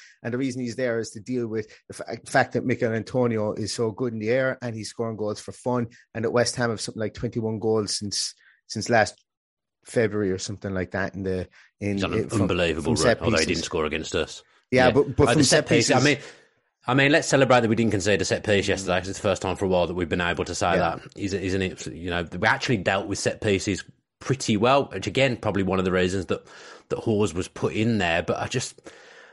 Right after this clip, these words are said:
Speaker 2: I, I, Dean Smith
Speaker 1: You
Speaker 2: did explain it, but I didn't really,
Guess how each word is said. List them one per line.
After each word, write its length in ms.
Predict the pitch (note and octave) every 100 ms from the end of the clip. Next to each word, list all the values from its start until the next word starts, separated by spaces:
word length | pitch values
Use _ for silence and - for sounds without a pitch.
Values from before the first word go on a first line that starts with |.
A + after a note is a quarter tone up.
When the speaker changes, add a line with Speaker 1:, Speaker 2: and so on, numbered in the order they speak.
| _ _ - _ _ _ -
Speaker 2:
I, 280 | - - C#3
I, 300 | C3+ D3 - - -
Dean 160 | E3+ E3+
Smith 200 | C#3+ E3+
Speaker 1:
You 80 | E3+
Speaker 2:
did 120 | E3
explain 500 | D#3 - D#3 D#3 E3+
it, 100 | F3+
but 100 | A2+
I 200 | A2 B2+
didn't 280 | C3+ D3 C3
really, 320 | C#3 B2 F#2+